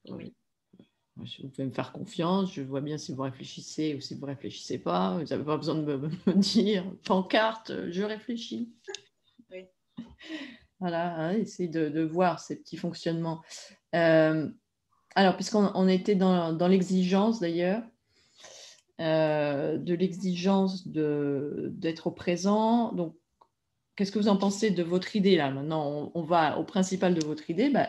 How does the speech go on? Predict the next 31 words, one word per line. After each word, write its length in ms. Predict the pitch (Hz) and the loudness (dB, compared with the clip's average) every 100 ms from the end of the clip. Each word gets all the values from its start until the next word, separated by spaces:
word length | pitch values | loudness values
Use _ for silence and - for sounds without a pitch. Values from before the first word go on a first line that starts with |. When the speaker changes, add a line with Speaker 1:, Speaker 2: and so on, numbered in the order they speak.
| - | -2
Speaker 2:
être 220 | 175 170 170 | -4 -2 -4
exigeant, 640 | 151 170 160 160 202 320 | -4 -4 -4 0 2 2
ça, 220 | 262 156 190 - _ _ _ _ _ | 0 -2 -4 -12 _ _ _ _ _
pourquoi 260 | 214 - 233 | 0 4 4
c'est 140 | 180 | 2
être 200 | 160 - | -2 -4
exigeant 440 | 147 156 160 170 160 | -8 -6 -4 -2 -2
que 120 | 151 | -6
de 40 | |
prendre 220 | - 151 | -6 -4
du 80 | 143 | -2
recul ? 480 | 139 143 - 277 294 - - - _ | -4 -4 0 0 -2 -16 -20 -20 _
C'est 240 | - - 170 | -6 -2 0
parce 220 | 165 - | -2 -6
que 120 | 156 | -8
ça 160 | - 147 | -4 -2
demande 280 | 147 220 202 | 4 8 8
de, 200 | 156 - | 8 4
de, 180 | 151 143 | 2 2
de 120 | 156 | 2
prendre 240 | 175 196 | 6 6
du 60 | 170 | 6
recul 360 | 196 202 311 | 4 6 8
avec 220 | 214 190 196 | 10 6 4
ses 180 | 208 | 0
affects, 400 | 220 - 330 320 | 0 2 0 2
et 40 | 185 | -2
ça, 140 | 214 | -2
c'est 160 | 214 190 | -2 0
pas 100 | 202 | 0
facile. 500 | 220 233 - 226 | 0 0 2 2